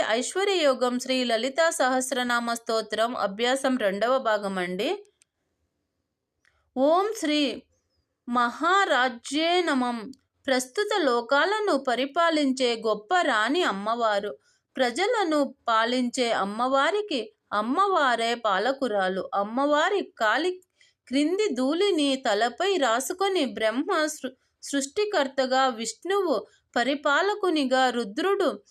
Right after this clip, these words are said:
సంహరణకునిగా అయ్యారు. దిగ్పాలకులకు పదవులను ప్రసాదించినది అమ్మవారే. ఓం శ్రీ మహారాజ్యం నమం అనే నామ మహిమ గొప్పది. మంత్రప్రయోగం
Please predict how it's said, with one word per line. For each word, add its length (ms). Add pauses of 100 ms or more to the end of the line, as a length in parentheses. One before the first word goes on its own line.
(260)
సంహరణకునిగా 1500 (100)
అయ్యారు. 640 (760)
దిగ్పాలకులకు 1600 (220)
పదవులను 840 (100)
ప్రసాదించినది 1040
అమ్మవారే. 880 (300)
ఓం 400
శ్రీ 240
మహారాజ్యం 1300
నమం 420 (380)
అనే 340
నామ 380
మహిమ 460
గొప్పది. 760 (1200)
మంత్రప్రయోగం 1120